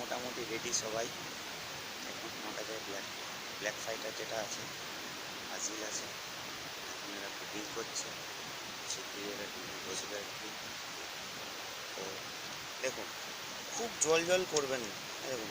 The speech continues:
ভেঙে যাচ্ছে। খুব শুকনো করবেন না, খুব জল জল করবেন না। আর ফ্যান দিলে দেখবেন একটু আঠা আঠা মতো হবে, তো আপনাদের খাওয়াতে মুরগিকে সুবিধা হবে। দেখুন আমি যেহেতু একা তো, তাই একটুখানি আপনারা মার্জনা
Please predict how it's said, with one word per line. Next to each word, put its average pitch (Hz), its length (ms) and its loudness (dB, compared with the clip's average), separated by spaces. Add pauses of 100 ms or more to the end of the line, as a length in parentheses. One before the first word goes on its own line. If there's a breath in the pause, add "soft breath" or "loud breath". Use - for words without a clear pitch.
(100)
ভেঙে 117 260 2
যাচ্ছে। - 280 0 (1160)
খুব 185 160 4 (140)
শুকনো 170 400 2
করবেন 180 380 4
না, 190 60 2 (380)
খুব 170 140 0 (140)
জল 131 140 8 (100)
জল 151 120 6 (100)
করবেন 151 360 4
না। 156 60 0 (800)
আর 135 160 6
ফ্যান 135 180 2 (100)
দিলে 180 220 4
দেখবেন 180 300 2
একটু - 200 2
আঠা 139 220 0
আঠা 147 180 0
মতো 147 220 -2
হবে, 131 180 -2 (440)
তো - 120 0
আপনাদের 131 380 2
খাওয়াতে 117 360 2
মুরগিকে 120 420 0
সুবিধা 110 320 -2
হবে। - 160 -2 (720)
দেখুন - 200 -2 (100)
আমি 120 140 0 (500)
যেহেতু 107 220 0 (100)
একা 131 240 2
তো, 156 80 0 (760)
তাই 110 140 6 (220)
একটুখানি 131 440 0 (580)
আপনারা 120 360 0
মার্জনা 123 360 0